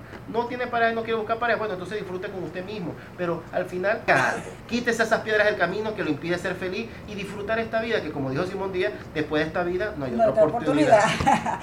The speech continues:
Speaker 2: <laughs> Gilberto, ¿cuáles son tus redes sociales para los que nos están escuchando puedan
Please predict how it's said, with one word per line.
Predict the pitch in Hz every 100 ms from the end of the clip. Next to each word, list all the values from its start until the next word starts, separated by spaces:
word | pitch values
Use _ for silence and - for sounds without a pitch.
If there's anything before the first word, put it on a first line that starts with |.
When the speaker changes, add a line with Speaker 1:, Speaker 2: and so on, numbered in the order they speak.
| -
Speaker 2:
<laughs> | - -
Gilberto, | 240 254 254 277 285 262
¿cuáles | 254 269 294
son | 320 311
tus | 320
redes | 302 285 302
sociales | 294 - 262 247 277
para | 262 247
los | 226
que | 226
nos | 214
están | 214 220
escuchando | 226 277 - 226 226 233
puedan | 226 226 240 240 233 226